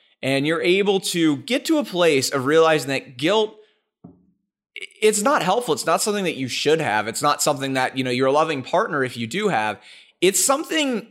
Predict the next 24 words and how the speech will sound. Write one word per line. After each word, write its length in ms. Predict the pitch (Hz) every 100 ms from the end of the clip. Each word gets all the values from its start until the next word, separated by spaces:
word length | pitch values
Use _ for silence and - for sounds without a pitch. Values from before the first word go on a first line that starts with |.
| -
that 260 | 160 175
needs 260 | 165 196 170
to 60 | 175
be 120 | 156
overcome. 500 | 123 113 165 190 131
It's 200 | 147 -
something 260 | 190 208
that's 160 | 185 -
standing 380 | - 156 151 143
in 80 | 123
the 60 |
way 160 | 123 139
of 80 | 110
you 160 | 135
building 380 | 127 127 131 123
the 80 | 113
relationships 680 | 107 107 131 143 123 101 -
that 180 | 101
you 100 | 139
want 220 | 165 123 -
to 80 |
build, 440 | 87 127 107 60 - _ - -
right? 260 | 131 135 - - -
And 220 | 170 170